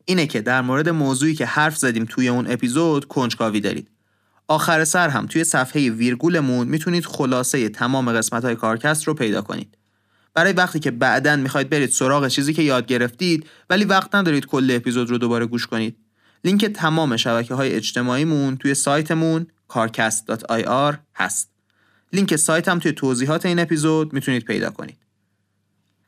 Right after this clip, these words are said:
همینجا می‌خوام بهتون پادکست مدرسه کارکست رو هم معرفی بکنم. توی اون پادکست با استفاده از کلاس‌های آموزشی وای کامبینیتور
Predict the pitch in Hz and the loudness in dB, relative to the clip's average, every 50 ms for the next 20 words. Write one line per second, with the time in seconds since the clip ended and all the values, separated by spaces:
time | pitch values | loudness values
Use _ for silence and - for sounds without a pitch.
0 | _ - - 156 170 180 160 151 160 156 147 143 160 156 151 143 131 143 147 147 | _ -4 0 0 2 2 2 2 2 2 0 0 0 0 2 2 2 0 0 0
1 | 131 123 117 110 110 113 - 131 123 120 120 - - 143 139 139 - 104 101 104 | -2 -2 -2 -2 -4 -4 -2 0 0 0 0 0 0 0 0 0 -2 -4 -2 0
2 | 113 113 113 107 113 117 113 - 113 113 110 - 127 117 113 113 117 139 147 151 | 0 0 0 0 0 -2 0 0 -2 -2 -2 -2 -2 -2 0 0 0 0 0 0
3 | - - 143 143 147 139 135 131 123 120 113 107 107 104 104 104 104 107 98 95 | 0 -2 -2 0 2 2 0 0 0 0 0 0 0 0 0 -2 -2 -4 -4 -6
4 | - - - - - - _ _ _ _ _ _ _ _ _ _ _ _ - 233 | -6 -8 -10 -12 -12 -16 _ _ _ _ _ _ _ _ _ _ _ _ -2 0
5 | 226 220 220 220 202 208 202 190 190 - 190 175 170 165 165 160 - - - 143 | 2 2 2 2 4 4 2 2 2 0 2 2 4 4 2 0 -2 -2 0 0
6 | 135 - - 135 - 139 131 139 135 120 110 - - 135 123 120 123 - 147 127 | 2 2 0 0 0 0 2 2 2 2 0 0 0 0 0 0 0 0 0 0
7 | - - 123 123 120 127 117 120 120 - - 135 117 110 113 113 117 117 - 123 | 0 0 0 0 0 0 0 0 0 2 2 2 2 2 0 0 0 0 0 0
8 | 120 117 123 123 120 117 117 120 131 113 104 | 0 0 0 0 0 0 0 0 0 -2 -2